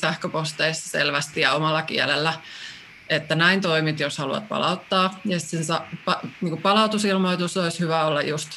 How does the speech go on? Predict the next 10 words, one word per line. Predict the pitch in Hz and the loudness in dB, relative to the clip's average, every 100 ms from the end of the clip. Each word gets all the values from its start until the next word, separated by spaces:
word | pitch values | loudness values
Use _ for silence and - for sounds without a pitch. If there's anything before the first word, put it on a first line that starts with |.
| - | -14
sähköisesti, | - 233 226 220 208 208 202 196 - - - - - - - | 0 0 2 0 2 0 -2 -6 -8 -16 -14 -16 -16 -14 -4
koska | 175 - 175 156 - - - - - - - | -4 0 0 0 -4 -20 -20 -20 -20 -20 -8
kyllähän | - 175 165 | 0 0 2
se | |
on | 165 | 2
helppo | 175 180 185 | 2 2 2
rakentaa | 185 185 - - - - | 2 2 0 0 -4 -4
kuitenkin | - 151 - 175 - - | -4 -4 -4 -6 -8 -4
teknisesti | 170 - 151 - 160 - | -4 -2 -4 -4 -6 -4
ja | - | -2